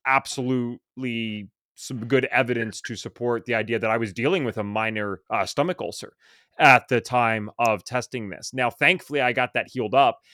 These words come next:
and that's why it's even more indicative that it was a stomach ulcer, because I kinda did my own thing with it. This is a personal choice. I'm not recommending that to anyone. Always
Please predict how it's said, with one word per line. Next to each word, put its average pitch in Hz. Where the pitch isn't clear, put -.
and 143
that's 151
why 139
it's 127
even 113
more 120
indicative 107
that 104
it 92
was 110
a 113
stomach 123
ulcer, 131
because 110
I 104
kinda 104
did 98
my 101
own 101
thing 104
with 113
it. 151
This 123
is 104
a 104
personal 165
choice. 151
I'm 123
not 123
recommending 117
that 117
to 113
anyone. 104
Always 110